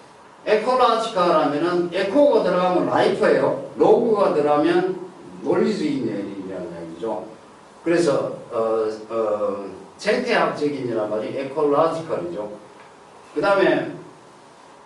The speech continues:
바이오피지컬이란 말은 바이오가 이게 생명을 뜻하는 생명이고 피직스가 물리학이잖아.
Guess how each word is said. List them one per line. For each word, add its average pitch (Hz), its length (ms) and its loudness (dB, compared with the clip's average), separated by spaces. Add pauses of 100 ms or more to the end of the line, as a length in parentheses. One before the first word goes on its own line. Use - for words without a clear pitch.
(220)
바이오피지컬이란 180 1160 2
말은 113 260 -4
바이오가 175 1120 4
이게 139 520 2
생명을 165 960 0
뜻하는 123 460 -6
생명이고 117 1080 -4 (380)
피직스가 147 560 -4
물리학이잖아. - 840 0